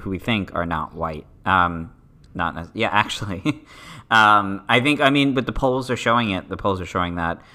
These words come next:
Um, I mean, those five people are probably gonna be one of the candidates. Uh, the, one of the no-, they're probably gonna be one of the nominees. So,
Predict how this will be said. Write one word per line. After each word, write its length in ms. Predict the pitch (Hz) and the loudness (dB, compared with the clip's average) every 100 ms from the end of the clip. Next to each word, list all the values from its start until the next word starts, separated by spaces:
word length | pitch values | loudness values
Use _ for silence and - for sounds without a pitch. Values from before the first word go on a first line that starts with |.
| - _ _ | -20 _ _
Um, 480 | 101 95 95 95 95 - | 2 4 4 2 -2 2
I 120 | 139 | 4
mean, 720 | 151 143 139 131 135 123 143 | 6 4 0 -12 -18 -14 0
those 320 | 139 160 156 | 4 4 2
five 300 | - 147 143 | 2 2 2
people 240 | 135 123 113 | -2 0 2
are 120 | 92 | 2
probably 560 | - - 107 98 98 | -2 0 4 4 2
gonna 200 | 92 90 | -2 -4
be 160 | 85 85 | -6 -8
one 160 | 82 80 | -8 -8
of 60 | |
the 60 | 76 | -10
candidates. 680 | 76 78 78 76 - - - - | -10 -10 -8 -10 -12 -20 -10 0
Uh, 200 | 87 85 | 0 0
the, 140 | 98 101 | -2 2
one 180 | 113 | 2
of 60 | 107 | 2
the 80 | 95 | -2
no-, 160 | 92 - | -4 -8
they're 340 | - - 110 | -10 -4 -4
probably 320 | - 113 98 | 2 2 2
gonna 100 | 90 | -2
be 80 | 87 | -6
one 160 | 85 82 | -6 -6
of 60 | |
the 80 | 80 | -6
nominees. 600 | 80 76 76 71 69 - - | -8 -8 -10 -16 -18 -18 -4
So, 360 | 110 98 87 | 2 4 2